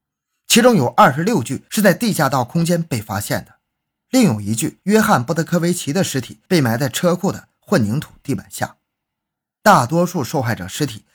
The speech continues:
被放置在地下道空间，盖西会定时将生石灰倒进去，以促成尸体分解。盖西说，他自己也不知道在那里埋了多少受害者。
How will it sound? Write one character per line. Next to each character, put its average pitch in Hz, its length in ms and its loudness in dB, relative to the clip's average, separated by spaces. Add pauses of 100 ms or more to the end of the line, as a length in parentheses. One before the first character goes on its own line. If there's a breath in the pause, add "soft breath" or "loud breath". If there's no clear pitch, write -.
(120)
被 139 140 0
放 131 200 0
置 110 80 -6
在 98 360 -6
地 156 220 0
下 104 280 0
道 98 180 -6
空 - 280 -6
间， 120 280 -6 (500)
盖 185 220 6
西 160 160 -2
会 160 180 0
定 165 200 -2
时 135 160 -8
将 139 160 -2
生 156 260 -4
石 143 140 -8
灰 139 180 -4
倒 143 280 2
进 - 140 -18
去， - 160 -16 (240)
以 127 140 0
促 127 180 -6
成 104 180 -6
尸 123 180 -6
体 117 180 -12
分 107 160 -4
解。 101 220 -8 (1080)
盖 117 160 -2
西 - 200 -8
说， - 240 -12 (460)
他 202 120 2
自 196 200 0
己 131 220 -6
也 120 120 -4 (140)
不 202 120 0
知 170 140 0
道 143 180 2
在 117 140 -2
那 120 120 0
里 98 160 -6 (100)
埋 107 200 0
了 113 100 -2
多 139 240 -2
少 - 180 -14
受 - 180 -6
害 - 180 -10
者。 - 160 -20